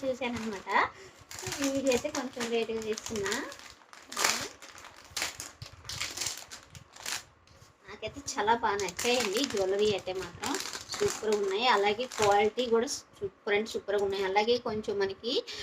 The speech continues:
ఆ, వన్ గ్రామ్ గోల్డ్ ఆ ప్రైస్‌లోనే, అంటే రోజ్ గోల్డ్ అలాగైతే ఏం లేవండి. అంటే కొంచెం,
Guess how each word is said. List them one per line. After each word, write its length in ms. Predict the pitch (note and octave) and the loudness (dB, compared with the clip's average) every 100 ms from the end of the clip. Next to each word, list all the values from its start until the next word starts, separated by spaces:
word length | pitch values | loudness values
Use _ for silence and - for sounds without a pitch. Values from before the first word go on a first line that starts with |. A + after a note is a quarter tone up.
| - - | -8 4
ఆ, 340 | A#3 A#3+ A#3 A3+ | 8 10 8 6
వన్ 320 | A3 A3+ A#3+ | 4 4 2
గ్రామ్ 340 | A3+ B3+ B3 A3+ G#3+ | 8 8 8 4 6
గోల్డ్ 320 | A3+ A#3+ A3+ - A3 | 6 8 4 4 6
ఆ 340 | A3 A#3+ B3+ | 10 10 8
ప్రైస్‌లోనే, 480 | - D#4+ C#4 C#4 C4 | 6 2 4 6 6
అంటే 220 | A#3 A#3+ | 6 8
రోజ్ 400 | A#3 A#3 B3 C#4 | 12 12 10 6
గోల్డ్ 400 | A3+ A#3+ A#3 A3+ | 10 12 12 10
అలాగైతే 680 | A3 - G3+ A3+ A#3 A3+ C4+ | 8 8 4 6 8 6 6
ఏం 240 | A#3 A3+ | 6 6
లేవండి. 440 | A3+ G#3+ G#3 G3 A3 | 6 4 4 4 4
అంటే 360 | A3 A3 G#3+ | 4 2 0
కొంచెం, 760 | G3 A3 G#3 G#3 G3 G3 G3+ | 2 0 0 0 2 2 2